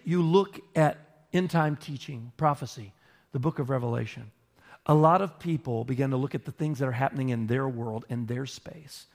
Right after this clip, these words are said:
And they go, "Oh, the end times are near. The end times are near. Oh, man, they're, they're,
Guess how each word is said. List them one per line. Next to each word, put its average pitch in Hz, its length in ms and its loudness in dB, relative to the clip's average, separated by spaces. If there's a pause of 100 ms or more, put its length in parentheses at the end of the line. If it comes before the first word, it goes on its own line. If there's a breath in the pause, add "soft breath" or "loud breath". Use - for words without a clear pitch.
(220 loud breath)
And 156 120 6
they 151 100 8
go, 131 200 4
"Oh, 160 140 8
the 175 180 4
end 190 140 0
times 208 320 6
are 226 80 2
near. 254 420 4 (760)
The 165 120 4
end 214 140 4
times 233 260 6
are 247 100 4
near. 262 380 4 (880)
Oh, 180 280 6
man, 208 280 4
they're, 180 260 4
they're, 165 340 2